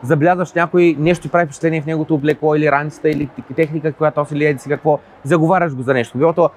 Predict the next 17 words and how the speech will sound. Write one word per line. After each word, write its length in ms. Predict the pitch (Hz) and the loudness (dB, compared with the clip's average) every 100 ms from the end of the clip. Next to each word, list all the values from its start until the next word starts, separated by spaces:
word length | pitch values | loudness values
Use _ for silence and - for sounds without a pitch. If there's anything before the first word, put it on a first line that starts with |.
| - | -2
„А, 120 | 175 | 0
и 60 | 175 | 2
ти 120 | 180 | 2
ли 40 | |
имаш 160 | 165 160 | 2 2
такава 320 | 165 156 147 | 0 0 0
камера?“ 420 | - 147 139 110 | 0 -4 -2 0
Или, 180 | 127 156 | 2 4
„О, 100 | 160 170 | 4 2
откъде 300 | 160 156 151 | 2 2 2
си, 120 | 151 | 0
като 220 | - - | -2 -4
с 80 | 139 | 0
раница 300 | 143 139 135 | 0 0 -2
много 240 | 139 135 135 | -2 2 4
е 40 | |
яка“, 340 | 131 120 95 | 2 2 0